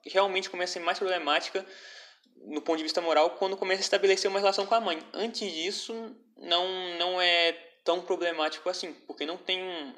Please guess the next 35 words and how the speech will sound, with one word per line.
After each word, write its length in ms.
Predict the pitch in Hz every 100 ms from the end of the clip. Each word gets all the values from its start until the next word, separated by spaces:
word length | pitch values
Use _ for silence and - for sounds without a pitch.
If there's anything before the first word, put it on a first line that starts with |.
| - _ _ _
uma 220 | - 143
relação 440 | 147 160 175 - 156
entre 360 | 156 - 165
o 120 | 165 160
eu 140 | 147
e 40 |
o 40 | 180
tu, 160 | - 180
porque 200 | - 139
não, 280 | 143 156 165
não 280 | - 156 165
pode 260 | 160 190 156
se 100 | 147
dizer 240 | 135 139
que 200 | 139 139 - -
o 80 | 151
embrião 400 | 147 143 139 147
já 120 | 139
é 20 |
um, 360 | 135 135 139 156 -
é 100 | 135
um, 320 | 143 139 127 - _ - 135 - _ _
é 120 | -
um 280 | 147 151 151 - _ _ _ - _ 156
indivíduo. 460 | 151 143 123 117 - _ _ _ _ _ _ _ _ _ - - - _ _ _
As 240 | - 175 175
pessoas 260 | 190 196
que 80 | -
estão 200 | - 240
mexendo 320 | 202 185 170
com 80 | 160
os 80 | 143
embriões 600 | 143 123 120 151 156 - -
acreditam 600 | 139 139 156 151 160 175
que 1080 | - 170 165 165 165 156 147 131 127 -